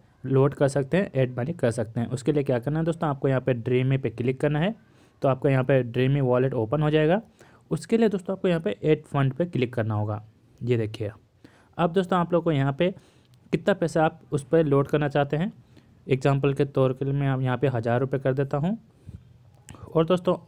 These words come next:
आप लोग को यहाँ पे रोजर पे पे क्लिक करना है, नीचे जो सेकंड ऑप्शन है इस पर क्लिक करना है। तो दोस्तों मैं यहाँ पे सिर्फ और सिर्फ आप लोग को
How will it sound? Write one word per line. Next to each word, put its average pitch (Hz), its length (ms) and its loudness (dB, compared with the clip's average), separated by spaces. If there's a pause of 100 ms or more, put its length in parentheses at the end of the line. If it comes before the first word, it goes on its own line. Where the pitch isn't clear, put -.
आप 151 200 -2
लोग 156 120 2
को 170 60 2
यहाँ 147 160 0
पे 170 140 2
रोजर 143 300 4
पे 139 160 0
पे 156 120 0
क्लिक 117 280 0
करना 117 160 0
है, 113 60 0
नीचे 120 280 0
जो 120 200 -4
सेकंड 131 320 -2
ऑप्शन 131 320 -2
है 175 140 -6 (380)
इस 131 120 0
पर 135 140 0
क्लिक 117 300 -4
करना 113 240 -2
है। 107 180 -2 (400)
तो 135 80 -2
दोस्तों 175 260 2
मैं 190 120 0
यहाँ 165 140 0
पे 165 100 -2
सिर्फ 160 280 0
और 156 80 4
सिर्फ 151 180 0
आप 139 140 -2
लोग 143 140 0
को 175 220 2